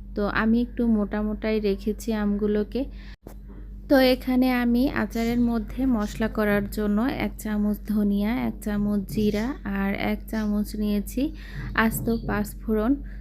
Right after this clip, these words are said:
আর তিনটার মতো শুকনা মরিচ নিয়ে নিয়েছি। এখন গরম তাওয়াতে আমি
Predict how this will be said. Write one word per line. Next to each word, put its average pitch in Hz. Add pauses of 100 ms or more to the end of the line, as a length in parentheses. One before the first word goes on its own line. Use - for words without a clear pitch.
(120)
আর 202 (120)
তিনটার 233
মতো 226
শুকনা 226
মরিচ 202
নিয়ে 214
নিয়েছি। 208
এখন 220 (160)
গরম 214
তাওয়াতে 202 (400)
আমি 202